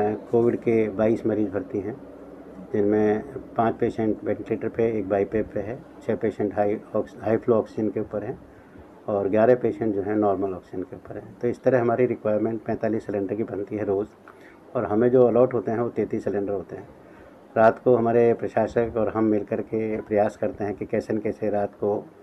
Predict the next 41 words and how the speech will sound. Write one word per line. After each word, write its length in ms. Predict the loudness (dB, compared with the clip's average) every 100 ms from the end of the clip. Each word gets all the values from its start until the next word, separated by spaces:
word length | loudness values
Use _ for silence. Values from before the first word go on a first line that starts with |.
| -6
हमारे 280 | -2 0 -2 -8 -10 0
मरीजों 280 | 2 2 2
की 80 | 2
ज़िंदगियाँ 520 | 2 4 4 0 -2 -14 -20 -20 -8 -4
बचाई 340 | 0 2 2
जाएँ 260 | 2 -2 -6 -4
और 100 | -2
उसके 220 | 0 0
लिए 140 | 2 2
हम 240 | 2 0
बहुत 440 | -2 4 4 4 0
प्रयास 320 | 4 4 2
करके 420 | -2 -2 -2 -4
कहीं 300 | -4 -2 -2
से 140 | -2 -2
दस, 240 | -2 -4
कहीं 180 | -4 -4
से 120 | -4
पाँच, 280 | -4 -4 -4
कहीं 180 | -4 -2
से 140 | -2
दो 140 | -2 -4
सिलेंडर्स 440 | -4 -4 -4 -4
की 80 | -4
व्यवस्था 360 | -4 -6 -8
करते 300 | -8 -8 -10
हैं। 60 | -16 -16 -20 -20 -20 -6
जिला 160 | 0 2
प्रशासन 420 | 2 0 2 2
साथ 240 | 4 2
दे 220 | 4 4 4
रहा 100 | 4
है 60 |
हमारा 240 | 2 0 -2
और 400 | -4 -6 -6 -8 -2
मैं 120 | 0
मजबूरी 380 | 2 2 4 4
भी 80 | 4
समझता 400 | 0 -2 -2 -4
हूँ 80 | -4 -10 -20 -20 -20 -14 -4
कि 420 | 0 2 2